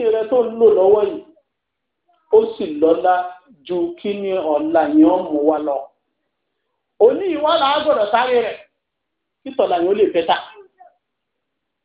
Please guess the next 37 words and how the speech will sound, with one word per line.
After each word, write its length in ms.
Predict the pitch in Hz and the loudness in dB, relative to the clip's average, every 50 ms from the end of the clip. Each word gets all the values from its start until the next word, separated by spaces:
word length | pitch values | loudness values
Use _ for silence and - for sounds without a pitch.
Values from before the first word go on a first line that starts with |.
| _ _ - - | _ _ -2 -2
kí 40 | 285 | 0
tọ̀la 260 | 277 - 220 208 208 | 2 4 2 4 2
yẹn 120 | 202 196 | 0 2
ó 60 | 214 240 | 2 2
lè 120 | 247 254 220 - | 2 2 0 0
sunwọ̀n. 360 | - - 208 208 190 165 - - - _ _ _ _ _ _ _ _ _ _ _ _ _ _ _ _ - | -2 -4 -2 -2 -2 -2 -4 -8 -20 _ _ _ _ _ _ _ _ _ _ _ _ _ _ _ _ -10
Òní 160 | 160 156 175 233 | -8 -8 -8 -8
yìí 100 | 220 196 | -6 -2
làwọn 240 | 196 170 160 160 | -2 -2 0 -2
ń 100 | 160 160 | -4 -4
ṣe 80 | - 165 | -2 0
bá 120 | 156 170 170 | 2 2 2
a 120 | 156 - | 2 0
ti 80 | - 160 | -2 -4
ṣe 180 | 151 - - | -4 0 0
yìí. 200 | - - - - - - - - - - - _ _ _ _ _ _ _ _ _ _ _ _ _ _ _ _ _ _ _ _ _ _ _ - | 0 0 0 -2 -8 -12 -16 -16 -18 -18 -20 _ _ _ _ _ _ _ _ _ _ _ _ _ _ _ _ _ _ _ _ _ _ _ -2
Arákùnrin 520 | - 165 208 233 226 233 214 208 208 202 214 | 2 2 2 2 0 -2 -6 -6 -6 -8 -8
náà 200 | 214 196 190 180 | -8 -8 -8 -6
sáájú 220 | - 180 190 214 | -4 -4 -2 0
Ànábì 240 | 208 185 180 185 185 185 | 0 0 0 0 -2 -2
Muhammad 400 | 175 170 170 165 180 185 185 180 | -2 -2 -4 -6 -6 -6 -6 -4
sallallahu 320 | - 165 170 170 170 151 | -2 -2 0 0 -2 -2
alaihi 120 | 143 139 | -4 -4
wasallam. 300 | - - 147 139 135 123 - - - - - - - | -6 -6 -8 -8 -8 -12 -14 -18 -20 -18 -18 -16 -6
Ó 120 | - - 202 | 0 0 2
ní 120 | 220 226 | 2 2
pé, 180 | 220 220 226 214 208 208 208 208 - - _ _ _ _ _ _ _ _ _ _ _ _ _ _ _ _ _ _ _ _ _ - | 2 2 2 2 2 2 0 0 -2 -6 _ _ _ _ _ _ _ _ _ _ _ _ _ _ _ _ _ _ _ _ _ 0
ó 60 | - 208 | 2 2
ń 80 | 254 262 | 2 2
ṣe 100 | 254 - 240 | 2 2 2
Ọlọ́run 320 | 226 233 247 233 208 202 | 2 2 0 -2 -2 0
bá 80 | 208 202 | -2 -2
sọ 100 | 196 - 196 | 0 0 2
báyìí 240 | 208 208 190 175 | 2 2 2 2
pé, 280 | - 196 196 196 190 185 | 2 2 2 2 2 0
"La 280 | 190 202 220 233 233 233 | 2 2 2 4 2 0
tu'akhkhir 600 | 233 - 175 170 185 214 190 - - - 196 180 | -2 -6 -6 -2 0 0 0 -2 -2 -4 -4 -2